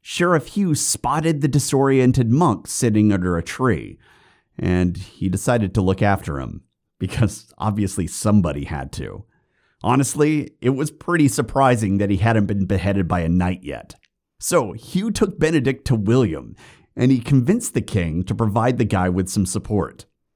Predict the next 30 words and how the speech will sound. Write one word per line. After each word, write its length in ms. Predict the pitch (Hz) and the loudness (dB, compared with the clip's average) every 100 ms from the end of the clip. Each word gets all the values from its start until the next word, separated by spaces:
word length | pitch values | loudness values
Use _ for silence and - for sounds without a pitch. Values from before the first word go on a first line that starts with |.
| _ - | _ -2
With 240 | 107 123 | -2 0
the 60 | 139 | -2
king's 360 | - 131 131 | 2 6 6
express 440 | 113 104 - 104 - | 4 -4 -2 0 0
backing, 640 | 90 - - 80 73 78 - _ | 0 -2 -2 -8 -8 -10 -12 _
Benedict 540 | - 127 147 139 135 - | -4 0 2 2 -2 -4
then 380 | 104 120 135 127 | -2 2 2 2
worked 300 | 113 117 123 | 2 0 -2
to 60 | |
build 280 | 104 107 107 | 0 2 0
a 40 | |
community 640 | 107 95 82 76 76 78 - | 0 -2 -2 -4 -6 -8 -6
at 160 | 90 | -8
Selby. 560 | - - 117 101 76 53 - _ _ _ _ _ - | -6 0 2 2 -2 -8 -18 _ _ _ _ _ -2
And 120 | 101 | 0
after 260 | 117 117 | 0 2
a 60 | 95 | 0
while, 580 | 92 170 143 90 76 - _ _ | 2 0 0 0 -4 -8 _ _
he 200 | - 135 | -6 -4
did 480 | 120 165 190 190 - | 0 2 2 0 0
gain 300 | 165 170 160 | 4 4 2
a 40 | |
small 540 | - - 143 147 143 - | 0 -2 2 2 0 0
following 540 | 175 185 117 104 110 | 2 4 4 4 4
of 120 | 110 104 | 2 -2
traumatized 800 | - 131 127 117 120 117 113 | -2 0 2 0 0 0 -2
people 480 | - 165 - 85 90 - - - - | -6 -6 -4 -2 -4 -6 -20 -20 0
who 160 | 135 | 2
were 200 | 151 156 | 4 0
pretty 500 | 156 - 156 185 170 | 0 -6 -6 -4 -6